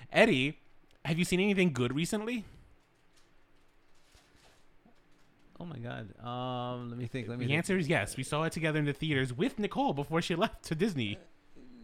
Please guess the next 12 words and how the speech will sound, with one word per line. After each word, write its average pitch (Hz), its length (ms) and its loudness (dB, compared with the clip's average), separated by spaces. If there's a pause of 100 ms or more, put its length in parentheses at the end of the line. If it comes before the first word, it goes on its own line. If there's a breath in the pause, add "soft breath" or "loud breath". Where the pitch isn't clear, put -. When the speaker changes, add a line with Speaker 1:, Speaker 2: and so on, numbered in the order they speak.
(760)
Speaker 2:
We 156 200 2
saw 147 280 2
that 135 200 2
movie. 110 440 0 (420)
Speaker 1:
Yeah, 190 160 0
what 151 140 4
was 160 120 4
the 165 60 4
name 151 160 2
of 156 60 2
the 147 60 2
movie? 135 420 0